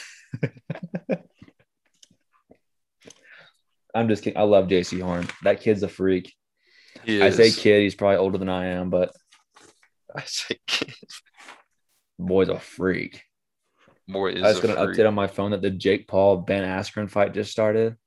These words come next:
Speaker 1: I hope Jake Paul gets fucking destroyed. I hate Jake
Speaker 2: I,
Speaker 1: Paul. He's so
Speaker 2: I hope
Speaker 1: annoying.
Speaker 2: Jake Paul gets destroyed as well, dude.
Speaker 1: Dude, it's like, there's just some fighters you hope lose.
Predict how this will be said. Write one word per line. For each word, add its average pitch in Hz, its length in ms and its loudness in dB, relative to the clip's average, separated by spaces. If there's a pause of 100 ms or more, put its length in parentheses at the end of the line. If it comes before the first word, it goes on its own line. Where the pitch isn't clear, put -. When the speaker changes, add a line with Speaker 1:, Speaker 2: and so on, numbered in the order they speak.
(600)
Speaker 1:
I 92 100 2
hope 98 260 0
Jake 90 260 -4
Paul 90 220 -2
gets - 300 -12 (220)
fucking 90 280 -8
destroyed. 87 540 -6
I 90 100 -4
hate 92 400 -6
Jake - 160 -12
Speaker 2:
I, 107 180 6
Speaker 1:
Paul. 90 100 -2
He's 92 160 -10
so - 180 0
Speaker 2:
I 110 140 6
hope 110 240 0
Speaker 1:
annoying. 87 120 -6
Speaker 2:
Jake 98 280 0
Paul 101 260 0
gets 98 340 -6
destroyed 95 440 -2
as 90 200 -4
well, 92 280 0
dude. 95 280 -4 (1400)
Speaker 1:
Dude, - 240 -8
it's - 180 -14
like, - 280 -8
there's 147 160 -6
just 190 200 -2
some 104 220 -4
fighters 90 380 -4
you 92 100 -8
hope 92 320 -6
lose. 90 500 -4